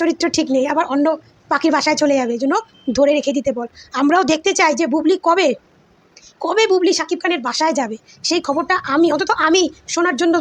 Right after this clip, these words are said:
প্রস্তুত হয়ে বসে আছি। তোরা এই সমস্ত ফেক নিউজ দিয়ে কী লাভ হচ্ছে তোদের? উল্টে তোরা, actually তোদের দোকান কাটা, তোদের কোনো লজ্জা শরম নেই,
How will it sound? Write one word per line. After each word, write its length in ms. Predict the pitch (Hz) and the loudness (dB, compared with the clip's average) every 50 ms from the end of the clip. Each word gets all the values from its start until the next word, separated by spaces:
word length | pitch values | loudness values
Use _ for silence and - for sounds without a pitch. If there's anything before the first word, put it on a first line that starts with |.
| 269 - | 0 0
প্রস্তুত 260 | 311 302 - 330 320 330 | -2 0 0 0 0 0
হয়ে 100 | 311 277 247 | 0 0 0
বসে 140 | 247 240 269 247 233 | -2 -2 -2 -4 -4
আছি। 140 | - - 220 - - - - - - - | -4 -8 -10 -10 -12 -12 -12 -10 -4 0
তোরা 160 | 277 330 349 349 294 | 0 0 0 0 -2
এই 60 | - - | -2 -2
সমস্ত 220 | 330 370 320 - 370 - - | 0 -2 -2 -2 -4 -6 -4
ফেক 160 | 311 349 381 - 320 | -2 -2 -2 0 0
নিউজ 200 | 349 392 415 311 226 269 | 0 0 0 0 0 2
দিয়ে 140 | 370 415 320 226 - _ _ - - | 2 2 0 -2 -4 _ _ -12 -2
কী 80 | - 427 453 349 | 2 4 4 4
লাভ 100 | 302 302 349 | 4 4 2
হচ্ছে 200 | 381 349 339 320 - | 2 0 0 0 0
তোদের? 180 | 294 294 339 403 - - - - - 359 | 0 0 0 -2 -4 -8 -12 -4 0 0
উল্টে 180 | 381 370 440 440 | 2 2 2 2
তোরা, 120 | 440 381 311 254 | 2 0 0 0
actually 240 | - - 381 466 453 440 | 0 0 0 2 2 2
তোদের 160 | 427 453 370 359 | 0 0 2 0
দোকান 220 | 370 370 427 415 381 - | 0 2 0 0 0 0
কাটা, 200 | 349 - 247 233 - - - - - - | 0 0 -2 -4 -6 -8 -14 -20 -10 -4
তোদের 220 | - 311 269 359 359 | -2 0 0 0 0
কোনো 160 | 403 403 440 392 349 | 0 2 2 2 2
লজ্জা 240 | 320 254 240 370 - | 2 0 0 0 0
শরম 180 | 349 370 370 330 311 | 2 0 0 0 0
নেই, 80 | 285 | 0